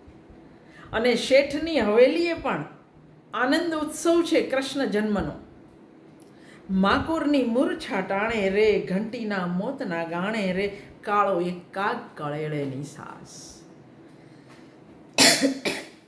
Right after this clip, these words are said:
માકોર જ્યારે મૂર્છા પામે, કહો કે ભૂખના કારણે મૃત્યુ પામે,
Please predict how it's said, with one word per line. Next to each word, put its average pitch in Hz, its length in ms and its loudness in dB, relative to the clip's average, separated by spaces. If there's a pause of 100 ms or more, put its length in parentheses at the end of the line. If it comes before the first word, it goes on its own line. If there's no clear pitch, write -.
(160)
માકોર 214 500 -2 (1040)
જ્યારે 214 200 2
મૂર્છા 285 520 0
પામે, - 360 -6 (1160)
કહો 269 360 4
કે 254 300 0 (340)
ભૂખના 269 500 2
કારણે 247 400 -2
મૃત્યુ 262 480 2
પામે, 139 360 -6